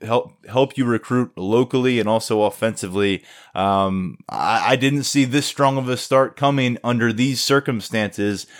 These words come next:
uh, but, but Penn State capitalizing on it, and, and only L S U, Sean, the reigning national, national champion of college football, has more players committed to them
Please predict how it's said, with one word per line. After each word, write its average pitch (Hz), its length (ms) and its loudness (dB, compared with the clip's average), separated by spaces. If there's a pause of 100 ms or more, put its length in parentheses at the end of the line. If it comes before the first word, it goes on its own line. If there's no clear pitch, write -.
(240)
uh, 101 200 2
but, 95 240 -4
but 101 200 -6
Penn 123 180 -2
State 123 300 -2
capitalizing 123 760 0
on 139 400 0
it, 160 120 -4
and, 104 280 -6
and 117 160 -2
only 170 400 4
L 143 220 4
S - 180 -2
U, 139 140 2
Sean, 92 440 0 (300)
the 107 140 2
reigning 120 400 2
national, 113 460 -2 (120)
national 120 400 -2
champion 113 460 0
of 92 100 -4
college 95 260 0
football, 92 540 0 (300)
has 113 400 0
more 120 580 2 (240)
players 117 420 2
committed 110 400 0
to 104 100 -6
them 92 320 -2